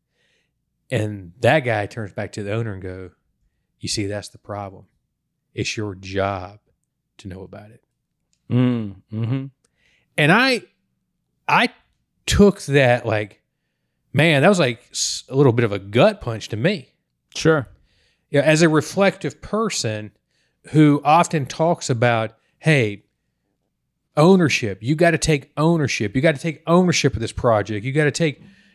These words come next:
Speaker 1: you know, ownership of this team. You gotta do," I mean, and I preach this stuff. I mean, I remember, well, last year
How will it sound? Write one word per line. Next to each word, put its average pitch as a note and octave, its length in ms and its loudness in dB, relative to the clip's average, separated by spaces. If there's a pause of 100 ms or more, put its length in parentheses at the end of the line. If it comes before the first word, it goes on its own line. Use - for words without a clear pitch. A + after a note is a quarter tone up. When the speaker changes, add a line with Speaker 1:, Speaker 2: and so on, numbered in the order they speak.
Speaker 1:
you C3+ 80 -6
know, C#3+ 240 0
ownership E3+ 520 0
of G#2+ 60 -10
this G#2+ 140 -6
team. F#2 360 -14
You B2 100 -6
gotta E3 180 0
do," D#3+ 240 0
I D3+ 80 -12
mean, F3 180 -8
and E3 360 -12
I D#3 80 0
preach G#3+ 380 0
this G#2 140 -6
stuff. - 420 -14
I B2+ 60 -4
mean, C3+ 220 0 (320)
I C3 60 4
remember, D#3+ 600 2 (580)
well, B2 200 2
last C#3+ 400 0
year E3 400 2